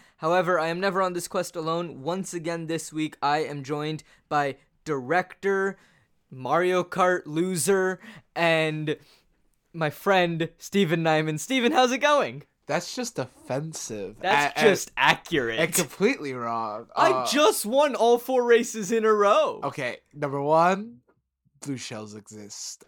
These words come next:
Speaker 2: Need I
Speaker 1: And
Speaker 2: say
Speaker 1: yet I
Speaker 2: more?
Speaker 1: didn't get hit by any. Actually, no, that's a lie. I got hit by three.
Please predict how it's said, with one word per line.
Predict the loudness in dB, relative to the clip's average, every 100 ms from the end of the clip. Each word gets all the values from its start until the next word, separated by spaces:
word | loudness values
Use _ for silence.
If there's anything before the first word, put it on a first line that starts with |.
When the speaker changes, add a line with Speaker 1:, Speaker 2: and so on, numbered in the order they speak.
| -14
Speaker 2:
Need | -8 -4
I | -2
Speaker 1:
And | 0 2
Speaker 2:
say | 4
Speaker 1:
yet | 4 4
I | 2
Speaker 2:
more? | 0
Speaker 1:
didn't | 0 0 2
get | 2 2
hit | 2 0 0
by | -2 0
any. | -4 -6 -2
Actually, | -2 -2 -8
no, | -6 -4
that's | -6 -6
a |
lie. | -6 -6 -6
I | -6
got | -6
hit | -6 -8
by | -10
three. | -8 -8 -8 -10